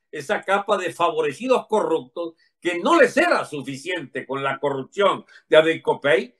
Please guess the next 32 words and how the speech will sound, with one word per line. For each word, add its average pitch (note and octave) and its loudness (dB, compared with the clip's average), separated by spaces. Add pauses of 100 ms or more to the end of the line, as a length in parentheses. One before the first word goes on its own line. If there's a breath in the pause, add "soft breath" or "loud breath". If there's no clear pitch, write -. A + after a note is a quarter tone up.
(120)
y E3 -8
prefirieron G3 4
fundar A#3+ 6
un C#4+ -10
partido C#4 -4
nuevo, F3 -8 (160)
el C#3 -12
Partido A#3 0
de A#3+ 4
la A#3+ 4
Revancha A#3+ -2
Social, B2 -14 (120)
el C3 -18
partido D#3 -4
del F3 -4
P F#3 -6
S E3 -10
V, E3+ 0
primero C#3 -4
M C#3+ -6
N C3 -8
R, A#3+ 0 (200)
Quinta C3+ -6
República, C4 -2 (200)
que D3 0
entonces C#3+ -2
le D3 0
dio F#3 4
a G3 6
ellos G3+ 4
la C3 -6
posibilidad D#3+ -4